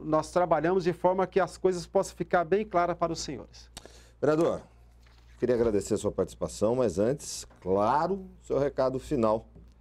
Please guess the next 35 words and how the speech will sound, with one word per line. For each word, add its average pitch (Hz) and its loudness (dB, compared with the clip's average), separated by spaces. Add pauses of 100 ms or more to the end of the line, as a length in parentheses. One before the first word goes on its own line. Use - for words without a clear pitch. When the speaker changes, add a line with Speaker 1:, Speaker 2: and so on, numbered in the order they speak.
(160)
Speaker 2:
para 104 -2
os 101 -2
nossos 98 -2
telespectadores. 82 -6 (320)
Speaker 1:
Ok, 156 -2
o 147 -8
meu 131 0
recado, 143 -2
mais 151 0
uma 135 -4
vez, 139 0
agradecer 127 -4
pela 135 -2
oportunidade, 156 -2
Miguel, 139 -2 (380)
de - -14
estarmos 117 -4
aqui, 151 -2 (720)
eh, 113 -2
compartilhando 135 0
e 156 2
sempre 190 -2 (480)
à 143 2
disposição, 143 -2 (720)
né, 113 0 (280)
pela 110 -6
mídia, 127 0
enfim, 151 -2
pelo 127 0
telefone, 131 0
três 123 -2
meia 135 0
dois 123 -4
cinco, - -8
nove 120 -6